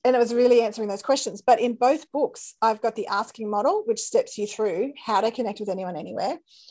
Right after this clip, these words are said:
And it really is about the conversation in your head, which is exactly what you mentioned. You know, you, you go to connect with somebody or receive someone's connection, and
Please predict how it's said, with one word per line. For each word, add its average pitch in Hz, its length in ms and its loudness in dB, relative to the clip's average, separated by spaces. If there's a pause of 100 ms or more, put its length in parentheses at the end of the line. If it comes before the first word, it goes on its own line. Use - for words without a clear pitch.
(440)
And 247 500 2 (140)
it 240 180 6
really 254 300 4
is 240 120 0
about 214 200 0
the 214 60 -10
conversation 208 560 -6
in 220 120 -6
your 214 100 -2
head, 240 320 2
which 233 160 0
is 247 140 -2
exactly 214 400 0
what 226 160 0
you 302 120 -4
mentioned. 180 580 -6
You 220 100 0
know, 196 100 0
you, 254 420 -2
you 214 100 -4
go 208 160 2
to 202 80 -2
connect 277 320 -4
with 247 80 -2
somebody 208 360 0
or 190 400 2
receive 254 380 -2
someone's 180 300 -6
connection, 180 520 -10 (420)
and 214 400 -2